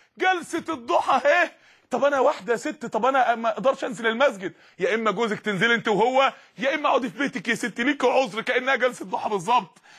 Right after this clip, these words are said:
طيب انا المسجد اللي جنبنا ما بيفتحش للضحى، يا سيدي اقعد في اي مسجد، امشي شويه ولاقي هتلاقي مسجد تاني. يا جماعه، ده جلسه الضحى دي اجرها عند الله من جاء صلى الفجر في جماعه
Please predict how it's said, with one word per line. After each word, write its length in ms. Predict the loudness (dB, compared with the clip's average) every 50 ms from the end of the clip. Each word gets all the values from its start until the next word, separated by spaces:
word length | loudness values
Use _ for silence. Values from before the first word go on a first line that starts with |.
| -10 _
طيب 300 | -2 0 0 0 0 0
انا 240 | 0 0 2 2 2
المسجد 380 | 0 2 0 0 0 0 -4 -4
اللي 140 | -4 -2 0
جنبنا 340 | 0 0 0 0 0 0
ما 0 |
بيفتحش 440 | 0 0 -4 -4 -2 -4 -4 -2 -2
للضحى، 480 | -2 -2 0 2 2 0 2 0 -2 -4 -6 -10 -14 -8
يا 300 | -4 0 2 4 4 2
سيدي 460 | 0 -2 -4 -2 -2 -2 0 0 2
اقعد 300 | 2 4 4 4 2 0
في 140 | 0 0 2
اي 180 | 2 2 2 0
مسجد، 420 | 0 0 0 0 -2 -6 -6 -4
امشي 260 | -6 -6 -6 -8 -10
شويه 280 | -4 0 2 2 4 4
ولاقي 320 | 2 4 2 2 2 0 -4 -12 -20 -14 -8
هتلاقي 340 | -6 -6 -2 0 0 0 2
مسجد 300 | 0 0 -2 -4 -8 -4
تاني. 400 | 0 0 2 2 2 0 -4 -10 _ _ _ _ -2
يا 100 | 0 0
جماعه، 320 | 2 2 0 2 0 0
ده 100 | 0 0
جلسه 340 | 0 2 0 0 0 -4 -14 -14
الضحى 320 | -10 -6 -4 -4 -2 -2 -2
دي 140 | -2 -2
اجرها 480 | -2 -2 -2 0 0 2 2 4 4 2
عند 300 | 2 0 -2 -4 -2 -2
الله 420 | -2 0 2 2 4 4 4 2 0 -4 -16 _ _
من 440 | -4 0 0 0 0 0 -4 -8 -14 -16 _ _ _ -8
جاء 280 | -2 -2 -2 -2 -2
صلى 300 | -2 -2 0 0 2 0
الفجر 340 | -2 0 0 -2 -2 -2 -4
في 140 | -6 -6 -2
جماعه 460 | -2 0 2 2 2 2 2 0 -4